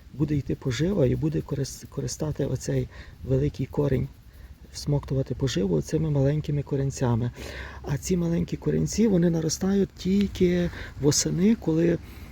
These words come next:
вже температура ґрунту і повітря, і, відповідно, ґрунт вже трошечки не такий прогрітий, не такий гарячий, нагрітий.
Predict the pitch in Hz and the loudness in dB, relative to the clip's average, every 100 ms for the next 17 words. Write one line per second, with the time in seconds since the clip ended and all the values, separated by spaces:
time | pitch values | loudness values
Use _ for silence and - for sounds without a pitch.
0 | - - - - 135 156 - 151 156 151 | -16 -6 0 2 2 2 2 2 2 0
1 | - 170 151 131 180 208 - 147 - 147 | 0 2 4 6 6 6 4 2 2 0
2 | 180 220 185 156 151 165 160 156 165 135 | 2 2 2 2 0 0 2 4 4 4
3 | 180 156 147 139 147 160 143 - - 147 | 4 2 0 0 0 -2 -4 -6 -4 -2
4 | 139 - - 139 147 127 202 202 160 143 | -2 -2 -2 0 2 4 4 4 0 0
5 | - 156 135 147 156 143 147 143 131 185 | -6 -2 0 2 0 0 -2 0 2 2
6 | 220 - | 2 -2